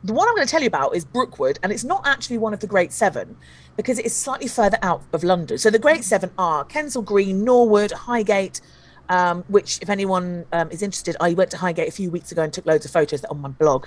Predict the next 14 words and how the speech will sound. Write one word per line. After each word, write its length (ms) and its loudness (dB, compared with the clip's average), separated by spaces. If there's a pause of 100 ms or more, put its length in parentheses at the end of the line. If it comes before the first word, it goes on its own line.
(160)
Do 80 -2
go 80 0
and 80 -2
have 100 -6
a 40 -2
look. 180 -2 (400)
Um, 680 4
Abney 280 2
Park, 480 2 (120)
Brompton, 720 0
Nunhead, 400 0
and 140 -12
Tower 280 0
Hamlets. 540 -6